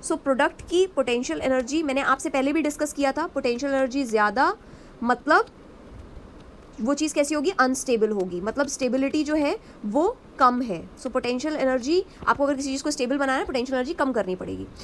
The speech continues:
So अगर मैं यहाँ पे बना रही हूँ product, so definitely product की बच्चों क्या हो रही है? Potential energy कम हो रही है। So potential energy कम हो रही है मतलब product यहाँ पे ज़्यादा stable है।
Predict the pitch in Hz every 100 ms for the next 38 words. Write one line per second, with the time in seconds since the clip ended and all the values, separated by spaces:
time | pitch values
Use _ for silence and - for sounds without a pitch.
0 | - - 349 302 349 427 381 233 262 311
1 | 359 294 233 220 226 247 262 214 196 -
2 | - - - - 330 220 240 339 330 277
3 | 339 370 - - 262 269 277 - - 320
4 | 339 254 - 320 427 - - - - 311
5 | 349 285 285 330 311 247 240 294 285 254
6 | 233 269 453 - - - - 277 262 233
7 | 175 165 160 - - 240 247 254 277 285
8 | 277 302 262 269 262 269 262 330 302 226
9 | 262 277 240 214 - 330 440 - - 202
10 | 190 214 196 190 269 277 - - 196 185
11 | 190 196 160